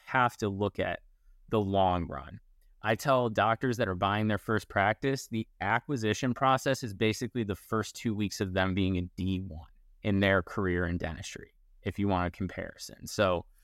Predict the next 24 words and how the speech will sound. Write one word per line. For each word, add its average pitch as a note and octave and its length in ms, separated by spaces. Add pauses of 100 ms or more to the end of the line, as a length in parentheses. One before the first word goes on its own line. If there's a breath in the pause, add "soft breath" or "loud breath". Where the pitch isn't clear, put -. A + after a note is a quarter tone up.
(340)
don't A#2+ 240
be C#3+ 120
afraid C3 420
to C3 80
bring A2 320
someone A2 260
on. G2+ 160
Again, F#2+ 160
like, F2+ 180
you G#2+ 100
know, F#2 100
Five G#2+ 400
Lakes F#2+ 340
or F#2+ 160
Vivek G#2 360
Kinra G2+ 360
and G2 80
his F2+ 160
company G2 320
P G2 200
P G#2 120
O G2+ 80
Profits, F#2 580
that G#2 140